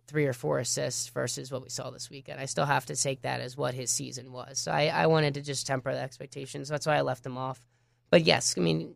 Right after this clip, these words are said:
could he be better than Cameron Winter and Demir and Butler and Banks? Totally.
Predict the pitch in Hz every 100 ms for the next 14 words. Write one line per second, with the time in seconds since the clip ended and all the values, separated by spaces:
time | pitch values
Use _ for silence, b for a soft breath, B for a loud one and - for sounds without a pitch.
0 | - 165 170 165 160 160 156 151 160 156
1 | 160 160 156 - 156 151 - 151 151 156
2 | 156 156 156 - 180 156 147 147 165 151
3 | 143 143 143 139 - - - 151 135 127